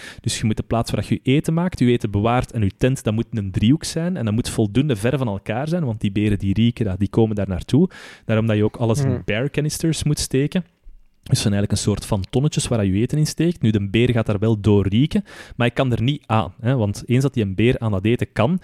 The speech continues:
Speaker 1: is er een gevaar voor volgende hikers, want die beer die weet dat hem daar aan kan en dan gaat hij dus een gevaar opleveren voor hikers in de toekomst. En dan moet die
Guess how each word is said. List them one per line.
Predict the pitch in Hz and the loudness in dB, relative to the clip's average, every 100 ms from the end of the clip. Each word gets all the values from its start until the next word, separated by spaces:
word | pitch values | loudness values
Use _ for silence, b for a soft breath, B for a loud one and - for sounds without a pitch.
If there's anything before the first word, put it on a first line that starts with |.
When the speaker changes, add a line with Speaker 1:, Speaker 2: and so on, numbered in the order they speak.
| B B | B B
Speaker 1:
is | B 117 | B 0
er | 113 | 0
een | |
gevaar | 101 95 113 123 | 0 0 0 0
voor | 107 101 | 0 -2
volgende | 104 143 151 143 120 | 0 2 2 2 2
hikers, | 143 - 165 - | 0 -2 -4 -4
want | 113 101 | -4 -2
die | 101 | 0
beer | 104 107 | 2 2
die | 98 95 | 2 2
weet | 104 120 | 2 0
dat | - | -2
hem | 98 | -4
daar | 87 | -2
aan | 98 123 | 0 0
kan | 139 135 | 0 -2
en | 101 | 0
dan | 98 | 0
gaat | 101 101 | 2 2
hij | 101 | 0
dus | 98 - - B B | -2 -4 -10 B B
een | 110 | 2
gevaar | 113 98 117 143 | 2 4 2 4
opleveren | 143 - 127 127 120 107 | 2 2 4 4 4 4
voor | 107 107 - - | 4 2 -2 -2
hikers | 110 120 139 123 - | 0 2 2 0 0
in | |
de | 107 - | -2 2
toekomst. | 117 113 101 98 | 4 4 0 -4
En | 107 | -2
dan | 107 | 0
moet | 107 | 0
die | 107 | -2